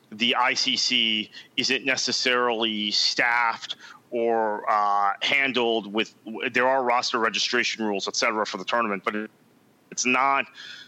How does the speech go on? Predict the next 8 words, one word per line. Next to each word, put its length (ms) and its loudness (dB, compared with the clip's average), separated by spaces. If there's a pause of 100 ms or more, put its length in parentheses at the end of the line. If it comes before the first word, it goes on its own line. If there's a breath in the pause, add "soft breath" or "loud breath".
(200 loud breath)
quite, 560 0
and 420 0
the 40 -10
public 240 0
information 340 0
isn't 140 -4
quite 380 -2
like 300 0